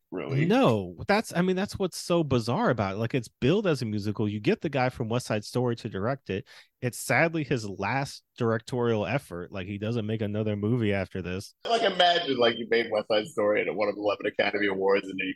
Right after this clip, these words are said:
Speaker 1: done right after Rooftops made, like, two million dollars. <laughs>
Speaker 2: He,
Speaker 1: And
Speaker 2: he, 'cause, like, I don't understand why you hire him.
Speaker 1: Right, if you're not gonna, like, let this boy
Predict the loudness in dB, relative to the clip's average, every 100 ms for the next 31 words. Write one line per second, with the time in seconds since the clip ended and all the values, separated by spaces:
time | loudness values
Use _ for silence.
0 | -4 -4 -4 -2 0 -2 -2 -2 0 -4
1 | -2 -2 -2 0 2 2 0 -2 -6 -8
2 | -2 0 2 2 4 4 4 4 2 2
3 | 0 -2 -4 -2 2 4 4 2 -4 -6
4 | _ _ -20 _ _ 4 4 4 4 4
5 | 0 0 2 2 0 -2 -2 2 4 6
6 | 6 2 0 0 0 0 -2 -2 -2 -6
7 | -12 _ _ _ _ _ _ _ _ _
8 | -18 4 8 10 8 6 6 8 8 6
9 | 8 8 8 8 8 6 4 2 6 8